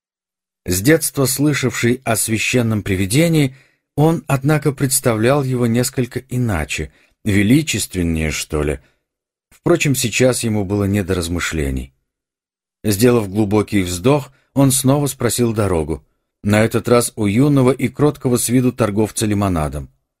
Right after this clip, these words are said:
По словам паренька, до городских ворот было рукой подать. Воодушевленный Эгерт двинулся вперед по широкой,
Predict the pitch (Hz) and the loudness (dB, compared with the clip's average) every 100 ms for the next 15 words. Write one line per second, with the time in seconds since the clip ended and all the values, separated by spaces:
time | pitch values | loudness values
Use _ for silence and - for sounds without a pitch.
0 | _ _ _ _ - 131 131 131 135 131 | _ _ _ _ 0 0 4 2 2 0
1 | 123 123 120 180 175 _ - 127 131 147 | 0 0 2 0 0 _ -4 0 2 2
2 | 143 - 143 135 151 160 135 143 151 151 | 2 -2 0 2 2 2 0 0 0 0
3 | 110 90 85 78 78 78 - _ _ - | 0 0 -2 -2 -2 -4 -10 _ _ -4
4 | - 113 104 - 87 104 110 95 90 - | 2 2 2 -2 0 2 4 2 -2 0
5 | 139 135 131 - _ _ - 113 151 151 | 2 4 2 -2 _ _ -4 2 4 4
6 | 135 - 117 - 113 127 131 104 - 98 | 2 0 -2 0 2 2 0 -4 -2 0
7 | 127 156 147 131 | 2 2 0 -2